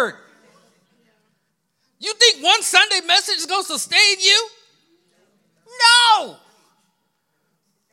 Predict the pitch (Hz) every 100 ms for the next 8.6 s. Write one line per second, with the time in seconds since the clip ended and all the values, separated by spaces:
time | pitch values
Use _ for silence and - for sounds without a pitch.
0 | _ _ _ _ _ 480 392 349 311 294
1 | 320 - 285 220 135 196 220 214 202 180
2 | 147 _ _ _ _ 254 _ 208 _ _
3 | _ _ 370 _ _ 349 _ _ _ _
4 | _ _ 208 202 202 202 208 190 175 214
5 | 240 254 247 214 139 - - - - -
6 | 233 190 294 262 240 233 220 196 185 185
7 | 190 180 170 175 170 165 156 160 147 135
8 | 151 143 151 - -